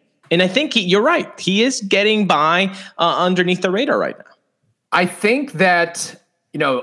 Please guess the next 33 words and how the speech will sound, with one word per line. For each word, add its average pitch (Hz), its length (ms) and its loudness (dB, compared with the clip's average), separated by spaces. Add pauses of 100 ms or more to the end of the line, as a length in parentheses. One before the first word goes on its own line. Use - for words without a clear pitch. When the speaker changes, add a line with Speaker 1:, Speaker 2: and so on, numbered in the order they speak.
Speaker 2:
also 135 320 -2
another 120 280 -2
difference 107 320 -4
between 101 680 -8 (960)
Yandy 107 680 -4
and 98 140 -6
Manny 98 300 -4
is 95 160 -6
that 95 320 -4 (540)
with 92 140 -8
Manny, 123 320 -2
you 110 240 -4
can 107 180 -8
pretty 113 180 -6
much 101 280 -6
bank 104 260 -4
on 95 460 -4
he's 123 240 -4
gonna 113 160 -2
be 107 200 -2
a-, 101 160 -2
available 98 640 -2
for 98 160 -4
a 85 60 -2
hundred 90 240 -6
twenty-five 90 440 -6
to 87 80 -6
a - 20 -4
hundred 82 240 -10
fifty 82 240 -12
games 78 280 -14
a 78 80 -14
year. 76 260 -18